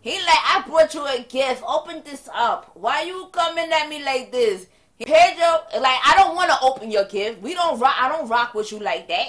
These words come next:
So we, I'm not doing that. We not gonna go. Are you gonna listen to me? Why did you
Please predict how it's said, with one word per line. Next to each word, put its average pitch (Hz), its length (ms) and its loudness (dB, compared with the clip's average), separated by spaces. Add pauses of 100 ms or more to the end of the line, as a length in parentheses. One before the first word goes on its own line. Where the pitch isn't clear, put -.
(140)
So 220 400 0
we, 196 420 -10
I'm 240 140 -6
not 240 260 -4
doing 220 320 -8
that. 170 260 -8
We 208 120 -12
not 247 240 -4
gonna 233 320 -4
go. 226 400 -2
Are 220 160 2
you 269 140 -4
gonna 269 260 -2
listen 247 320 -6
to 240 180 -12
me? 233 360 -8 (260)
Why 302 540 2
did 226 160 -12
you 285 220 -12